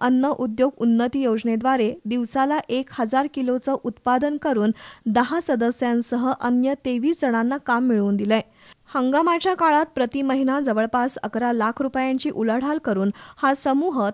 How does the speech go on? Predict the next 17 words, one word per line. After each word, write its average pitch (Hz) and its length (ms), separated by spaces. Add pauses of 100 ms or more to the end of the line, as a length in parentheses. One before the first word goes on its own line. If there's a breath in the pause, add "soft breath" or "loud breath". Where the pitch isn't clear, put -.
थेट 277 220
व्यापाऱ्यांना 262 640
गुळ 233 240
विकून 247 380
नफा 220 280
कमवतो, 240 600 (240 loud breath)
असं 262 240
सांगतानाच 247 800
नामदार 240 440
जरदोश 247 480
आणि 269 180
खासदार 233 420
महाडिक 233 380
यांची 240 320
मुक्तकंठानं 240 800
प्रशंसा 208 500
केली. 196 280